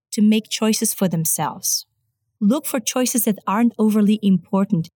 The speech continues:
to give your son the chance to dictate what will happen, like what shoes he will wear today or which kind of cereal he'll eat for breakfast. Then make clear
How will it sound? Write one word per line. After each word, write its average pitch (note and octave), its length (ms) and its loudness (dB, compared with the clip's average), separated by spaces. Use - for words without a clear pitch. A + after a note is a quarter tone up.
to - 80 -6
give G#3+ 180 2
your G#3+ 140 2
son G3 360 2
the F3 80 -2
chance F3+ 400 0
to - 140 -2
dictate G#3 540 -2
what - 160 -4
will B3 120 2
happen, E3+ 500 0
like F3+ 220 2
what D#3+ 280 -2
shoes B3 360 0
he A#3 100 2
will G3+ 180 4
wear G3 180 2
today F#3 440 0
or G3 180 4
which B3+ 260 0
kind B3 300 0
of F#3+ 100 0
cereal G#3+ 480 0
he'll F3+ 300 0
eat G3 180 2
for F3+ 140 0
breakfast. - 680 -6
Then G#3+ 340 2
make A#3 300 2
clear C4 480 0